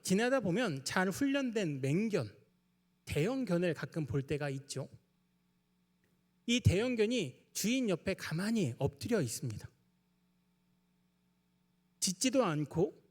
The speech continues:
다른 사람을 위협하지도 않고 주인 옆에 가만히 엎드려 있죠. 왜 엎드려 있습니까?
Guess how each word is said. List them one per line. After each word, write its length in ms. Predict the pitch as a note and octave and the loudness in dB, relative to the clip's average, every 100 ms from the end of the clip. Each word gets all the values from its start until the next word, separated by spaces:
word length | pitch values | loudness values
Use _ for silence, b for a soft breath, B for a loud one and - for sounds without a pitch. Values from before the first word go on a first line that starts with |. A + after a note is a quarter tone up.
| _ | _
다른 220 | - F#3 | -2 0
사람을 360 | G3 G#3+ G#3+ D#3+ | 0 -2 -2 0
위협하지도 640 | E3+ A#3 A#3 A3+ A#3+ A3 | 2 2 2 -4 -2 -2
않고 480 | C3 C3 B2 C#3 B B - | -2 -2 -2 -2 B B -4
주인 360 | F#3+ B3+ B3 | 0 2 2
옆에 220 | F#3 - | 0 0
가만히 580 | E3+ - G3+ A3 A3+ F3+ | -2 -2 0 2 2 2
엎드려 400 | C3 D3 - G#3+ | 2 -2 0 0
있죠. 400 | A#2 - C3+ G#2+ D#3 | 0 -2 -4 -2 4
왜 200 | G#3 A#3+ | 6 6
엎드려 360 | C#3+ - G3 | 0 0 0
있습니까? 440 | D#3+ - C#3 B2 | 0 0 -4 -4